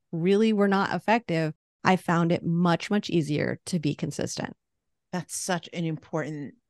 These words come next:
Speaker 2: like, point to make.
Speaker 1: Mm-hmm.
Speaker 2: Um, you really have to be paying attention. What's working, what's not. Get rid of the things that aren't working, right?
Speaker 1: Mm-hmm.
Speaker 2: Um, and this is why we emphasize marketing productivity and making small changes that yield big results.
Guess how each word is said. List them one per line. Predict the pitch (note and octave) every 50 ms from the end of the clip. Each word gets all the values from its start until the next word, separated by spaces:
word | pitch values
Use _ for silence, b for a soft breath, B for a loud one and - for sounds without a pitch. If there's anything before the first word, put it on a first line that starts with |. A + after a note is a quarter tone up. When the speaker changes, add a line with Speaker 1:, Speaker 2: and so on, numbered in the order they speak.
| _ _ _ _ _
Speaker 2:
like, | - D3 D3 - _
point | - - C#3+ C#3 D3 - -
to | - -
make. | C#3 C3 A2+ C#2 - - - - _ _ _ _ _ _ -
Speaker 1:
Mm-hmm. | E3+ D#3+ D#3+ E3 D#3 D#3 D3+
Speaker 2:
Um, | D3 D3+
you | - _ _ _
really | F#3+ G3+ G3+ F#3
have | F3+ D3+ C#3 -
to | -
be | C3+ D3 D3
paying | - - D3+ C3 C3+ B2+
attention. | B2 - - A#2+ - - - - - -
What's | - - - -
working, | - G3 G3+ F#3+ F#3+ F#3+ F3 F3 D#3+
what's | D3+ D#3 - - -
not. | F#3 E3 D#3 - _
Get | - A3 A3+ -
rid | A3+ C4 C4+
of | D4+ D#4
the | - D4
things | C4+ - - A#3 A3 G3+ D#3
that | E3+ E3
aren't | E3+ E3 E3 E3 -
working, | - D3 D#3 - - - G2 G#2+ B2+
right? | - F#3 F#3 F3 G3 F#3+
Speaker 1:
Mm-hmm. | F#3 F#3 F#3 F#3 - _ _ _ _ _ _ _ _
Speaker 2:
Um, | - G3 F#3+ F#3 F#3 -
and | A3 A3
this | A#3 D4 C#4+ -
is | E4+ E4
why | - F#4 F4+
we | D4 C#4 G#3+ -
emphasize | - F#3 G3+ G3+ - A3 - - F3+ D#3+ D#3+ D#3+ D#3 D#3+
marketing | F3 D#3+ D#3 D#3+ D#3 - F3 F3+ F3+
productivity | - - F3+ D#3 D#3+ - - - F3 D#3 D#3 D3+ D3 C#3+ D3 - -
and | D#3+ E3 D#3+
making | E3 E3 E3 - F3 E3+
small | D#3+ - - - - E3+ D#3 D3+ D3+ D3+
changes | - - - F3+ F3+ E3 C#3+ C#3 C#3 C#3 C#3+ C#3 - - _ _ _ -
that | D#3+ E3 A#2+ E3
yield | E3 E3 D#3+ D#3+ D#3 D3+ - C#3
big | - D3+ D3 C#3+
results. | D3 C#3 B2+ D3 C3 - - - - -